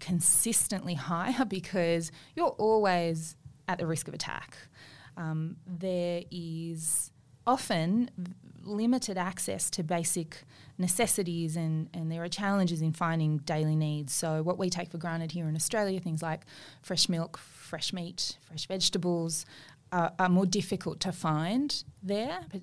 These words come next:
particularly if you're living in a, in a space with restricted movements. Um, a-, and that's another factor, right? So restricted movements, um, are a constant because of the security concerns, and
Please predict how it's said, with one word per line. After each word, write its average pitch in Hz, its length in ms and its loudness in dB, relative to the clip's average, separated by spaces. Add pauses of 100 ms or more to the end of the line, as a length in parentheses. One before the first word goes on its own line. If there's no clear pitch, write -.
(120)
particularly 170 760 -6
if 175 180 -12
you're 175 80 -8
living 170 360 -6
in 160 120 0
a, 156 180 -2 (400)
in 170 220 -4
a 156 440 -6 (260)
space 175 400 -2
with 156 120 -4
restricted 156 480 -6
movements. 156 640 -6 (300)
Um, 165 440 -2
a-, 214 60 0 (100)
and 208 120 4
that's 208 160 2
another 175 220 2
factor, 175 420 -2
right? 165 260 -2
So 170 140 2
restricted 180 520 0
movements, 175 720 0 (400)
um, 156 460 -2
are 170 140 0
a 160 40 0
constant 175 440 0
because 185 340 0
of 170 80 0
the 165 80 0
security 156 760 -4 (120)
concerns, 277 560 4
and 233 180 6